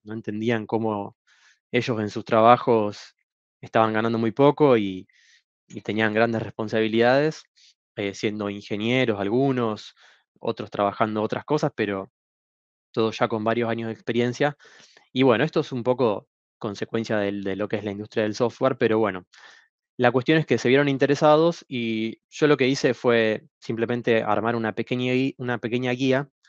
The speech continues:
para compartirles lo que yo había hecho y cómo yo pude llegar a donde estaba en ese momento, eh, que era un poquito menos de un año de experiencia lo que tenía.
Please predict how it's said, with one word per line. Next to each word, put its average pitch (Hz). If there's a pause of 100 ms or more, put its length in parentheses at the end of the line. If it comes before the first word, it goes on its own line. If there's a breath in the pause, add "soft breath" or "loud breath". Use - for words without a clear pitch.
(540 soft breath)
para 110
compartirles 120 (460)
lo 117
que -
yo 147
había 147
hecho 135 (380)
y 117
cómo 120
yo 113
pude 117
llegar 107 (180)
a 113
donde 101
estaba 127
en 107
ese 117
momento, 104 (500 soft breath)
eh, 95
que 113
era 98 (640)
un 104
poquito 117
menos 110
de 107
un 104
año 107
de 101
experiencia 110
lo 107
que 113
tenía. 139